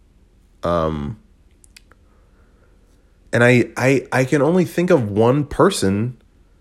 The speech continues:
that, w-,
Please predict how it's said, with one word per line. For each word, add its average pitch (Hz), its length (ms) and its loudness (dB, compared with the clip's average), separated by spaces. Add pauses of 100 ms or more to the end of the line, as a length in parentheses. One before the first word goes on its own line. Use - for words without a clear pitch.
(1900)
that, 104 680 0
w-, 98 280 -2